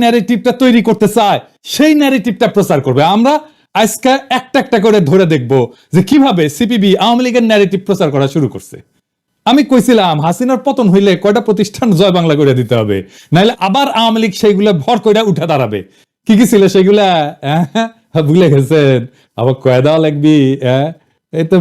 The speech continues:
মুশকিল। আবার কয়ে দিচ্ছি, ভুলেন না, লিখে রাখেন,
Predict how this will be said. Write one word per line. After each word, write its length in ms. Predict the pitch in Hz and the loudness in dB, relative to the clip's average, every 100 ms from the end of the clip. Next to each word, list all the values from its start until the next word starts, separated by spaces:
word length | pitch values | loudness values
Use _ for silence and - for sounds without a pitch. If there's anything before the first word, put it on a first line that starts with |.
| 156 | 4
মুশকিল। 720 | 127 - 127 127 127 120 110 101 101 _ _ _ _ - | 2 0 2 4 4 2 0 -4 -10 _ _ _ _ -4
আবার 240 | 170 233 226 | 0 0 0
কয়ে 140 | 214 208 | 2 2
দিচ্ছি, 300 | 175 - 131 127 135 | 0 0 0 0 2
ভুলেন 260 | 175 175 147 | 2 2 0
না, 100 | 117 104 117 147 | -2 -4 -4 0
লিখে 200 | 160 180 | 2 2
রাখেন, 340 | 143 123 107 | 0 -2 -4